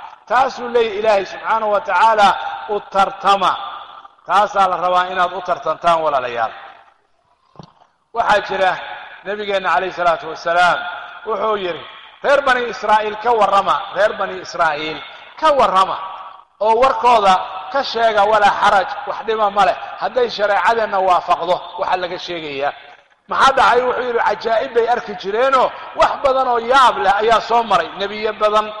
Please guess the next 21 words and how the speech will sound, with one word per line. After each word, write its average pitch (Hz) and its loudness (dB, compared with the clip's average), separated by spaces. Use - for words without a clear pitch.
ayaa 208 -2
Ilaahay 214 0
ka 208 -6
soo 202 -4
saaray. 208 4
Qisooyin 262 0
badan 240 2
oo 240 0
yaab 233 2
leh 226 -4
bay 240 4
lahaayeen 170 2
nimanka 226 -2
reer 262 2
Bani 262 -2
Israa'iil 214 0
waagii 190 2
hore. 143 -4
Marka 214 0
wuxuu 254 -2
yidhi, 170 -6